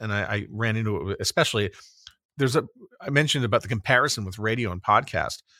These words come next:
Radio people really need to unlearn so many bad habits before they get involved with,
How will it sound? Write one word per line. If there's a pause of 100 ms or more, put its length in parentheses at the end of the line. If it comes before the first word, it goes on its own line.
(540)
Radio
people
really
need
to
unlearn (420)
so
many
bad
habits (100)
before
they
get
involved
with,